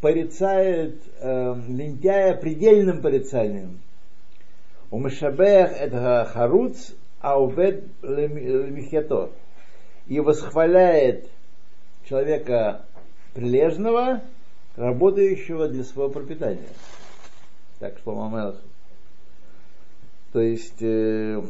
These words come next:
мы можем перепутать, э, и сами, и сам человек может перепутать, потому что Йецер Гара мешает ему мысли в голове,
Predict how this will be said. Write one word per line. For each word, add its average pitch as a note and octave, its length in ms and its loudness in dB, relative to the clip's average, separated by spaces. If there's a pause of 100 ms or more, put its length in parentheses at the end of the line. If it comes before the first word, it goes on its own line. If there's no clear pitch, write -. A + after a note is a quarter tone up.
(120)
мы D3 240 -4 (120)
можем D3 360 -2
перепутать, C#3 760 -2
э, G#2 540 -4 (1000)
и C#3 100 -6
сами, C#3 340 -2
и A#2+ 80 -4
сам D3 240 -2
человек G3+ 220 0
может G#2+ 280 -4
перепутать, G2+ 500 -4 (480)
потому A#2 240 -4
что A2 100 -6
Йецер A#2+ 360 -2
Гара B2+ 520 -2 (640)
мешает B2 680 -2
ему A2 340 -4
мысли C3 440 -4
в G2+ 100 -6
голове, G#2 500 -2